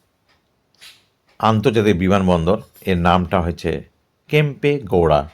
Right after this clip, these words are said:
মনে রাখবেন, আহ, ব্যাঙ্গালোর শহরের এই বিখ্যাত আন্তর্জাতিক বিমানবন্দরটির নাম। আর ভেতরে আরেকটা জিনিস দেখবেন, অবাক হবেন, সেটা হচ্ছে এটা শপিং মল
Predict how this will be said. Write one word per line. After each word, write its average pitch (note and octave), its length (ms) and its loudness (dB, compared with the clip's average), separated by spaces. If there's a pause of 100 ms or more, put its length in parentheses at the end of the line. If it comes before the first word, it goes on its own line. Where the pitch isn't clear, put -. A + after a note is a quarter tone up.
মনে F#2 140 0
রাখবেন, E2 360 0 (720)
আহ, F2+ 180 2
ব্যাঙ্গালোর F#2 560 2 (380)
শহরের F2 400 0 (840)
এই G#2 120 -2
বিখ্যাত F2 640 -2 (380)
আন্তর্জাতিক G2+ 880 -2
বিমানবন্দরটির E2+ 720 -2
নাম। C#2+ 320 -8 (920)
আর C3 220 4
ভেতরে G#3 480 6 (800)
আরেকটা E3+ 260 4
জিনিস F3+ 160 4
দেখবেন, D#3 420 4 (200)
অবাক C3+ 260 4
হবেন, A#2 300 2
সেটা C#3 260 4
হচ্ছে D3 420 2
এটা B2 180 0
শপিং A#2 400 2
মল C#3+ 280 4